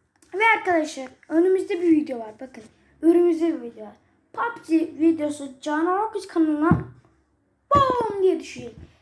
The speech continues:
Arkadaşlar kuzenim ke-, bize geldiğinde, Yalova'ya geldiğinde arkadaşlar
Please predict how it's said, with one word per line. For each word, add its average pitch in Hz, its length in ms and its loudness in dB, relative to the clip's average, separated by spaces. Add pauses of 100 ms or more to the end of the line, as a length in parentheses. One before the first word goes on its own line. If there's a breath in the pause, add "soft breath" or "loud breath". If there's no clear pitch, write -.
(180 soft breath)
Arkadaşlar 427 560 -4
kuzenim 370 480 -2
ke-, - 320 -4
bize 415 240 4
geldiğinde, 269 440 -2
Yalova'ya 320 540 0
geldiğinde 240 520 -6
arkadaşlar 240 560 -4